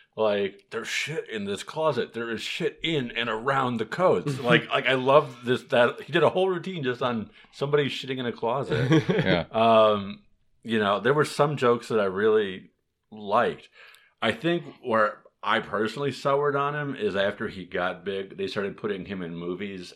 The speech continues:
Speaker 1: and the movies that they put him in, he was not a good character, which
Speaker 3: No.
Speaker 1: is made, it's not necessarily his fault,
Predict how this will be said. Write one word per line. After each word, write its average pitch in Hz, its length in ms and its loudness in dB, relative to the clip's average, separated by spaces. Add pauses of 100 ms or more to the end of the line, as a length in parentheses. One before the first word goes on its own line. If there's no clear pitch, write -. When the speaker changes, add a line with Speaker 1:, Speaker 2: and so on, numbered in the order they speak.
Speaker 1:
and 92 160 -10
the 90 60 -8
movies 107 760 -6 (580)
that 107 100 -10
they 92 120 -6
put 117 360 -4
him 110 180 -2
in, 110 300 -6 (600)
he 131 240 -8
was 170 280 -2
not 95 600 -4 (480)
a 92 80 -6
good 90 320 -8
character, 85 640 -6 (180)
which 90 240 0
Speaker 3:
No. 127 40 -4
Speaker 1:
is 117 60 -4
made, 156 180 2
it's 123 300 -10
not 139 320 -2 (100)
necessarily 110 480 -2
his 92 200 -8
fault, 92 420 -4